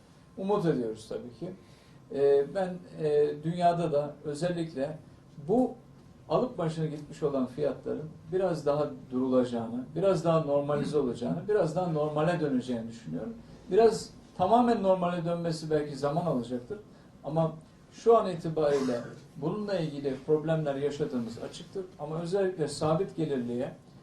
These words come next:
e, ve dar gelirli vatandaşlarımıza yönelik de Sayın Cumhurbaşkanımızın gerek asgari ücret yükseltilmesi, gerek memur maaşlarının yükseltilmesi konularında atmış olduğu adımlar şimdilik,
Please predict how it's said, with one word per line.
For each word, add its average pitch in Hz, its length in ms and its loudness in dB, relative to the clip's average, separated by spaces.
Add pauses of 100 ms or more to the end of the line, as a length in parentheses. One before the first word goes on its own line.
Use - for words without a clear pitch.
(240)
e, 143 100 2 (440)
ve 165 240 0 (540)
dar 190 180 8
gelirli 151 420 0
vatandaşlarımıza 131 880 -2
yönelik 151 580 -2
de 165 260 -2
Sayın 185 380 -2
Cumhurbaşkanımızın 139 920 -4 (100)
gerek 165 300 -2
asgari 147 360 -4
ücret 123 340 -8
yükseltilmesi, 117 840 -8 (400)
gerek 185 300 2 (380)
memur 175 300 -2
maaşlarının 139 520 0
yükseltilmesi 127 760 -4
konularında 127 540 0
atmış 156 320 -8
olduğu 120 260 -2
adımlar 135 480 -4 (340)
şimdilik, 190 520 -2